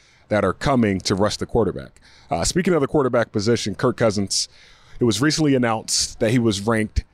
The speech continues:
forty-second overall in the N F L Top one hundred. And if you aren't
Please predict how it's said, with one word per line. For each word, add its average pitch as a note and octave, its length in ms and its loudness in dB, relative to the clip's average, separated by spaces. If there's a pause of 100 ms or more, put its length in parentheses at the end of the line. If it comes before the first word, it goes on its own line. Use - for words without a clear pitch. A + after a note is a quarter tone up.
(180)
forty-second D#3 1000 0
overall A#2 720 0 (100)
in A2 80 0
the G#2+ 100 0
N B2+ 120 2
F A#2+ 120 -4
L B2+ 140 2
Top - 280 -4
one G#2+ 120 -2
hundred. F2+ 380 -4
And G2+ 120 -4
if G#2+ 160 -2
you A#2 240 2 (480)
aren't D#3 400 -2